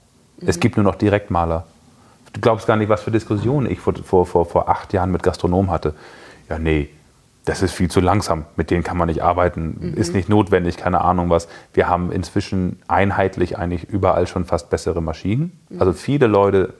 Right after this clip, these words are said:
Speaker 1: kaufen nicht mehr die günstigste Maschine und viele Leute setzen auch schon auf etwas besseren Kaffee.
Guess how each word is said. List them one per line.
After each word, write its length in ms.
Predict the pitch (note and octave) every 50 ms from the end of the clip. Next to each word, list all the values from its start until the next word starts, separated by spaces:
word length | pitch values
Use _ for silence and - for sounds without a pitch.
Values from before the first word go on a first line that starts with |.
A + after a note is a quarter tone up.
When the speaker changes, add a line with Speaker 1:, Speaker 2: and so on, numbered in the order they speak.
| _ _ _ _ _ _ _
Speaker 1:
kaufen 340 | - - G2 G2 - F#2 F#2
nicht 140 | F#2+ F2+ -
mehr 120 | F2+ F2
die 80 | F#2 F#2
günstigste 480 | - G2+ A2+ - - A2+ - - A#2
Maschine 440 | A#2 A2 A2+ - - A#2+ C3 C#3+ D#3 - - - - - - - - - _
und 300 | A2 A2+ B2+ A#2 - - _ _ _ _ - -
viele 320 | - - A#2+ B2 A#2+ A#2+
Leute 360 | A2+ A2 G#2 G#2+ - A2 G#2
setzen 360 | G2+ G#2+ G2+ - - - G#2 -
auch 200 | - - F#2+ -
schon 280 | - - - G2+ G2 -
auf 260 | - F#2+ F#2 - -
etwas 340 | - F#2 - - F2 F2 -
besseren 440 | - D#2 D#2+ - F#2 E2+ E2+ F2+ F#2
Kaffee. 400 | - - - - - - -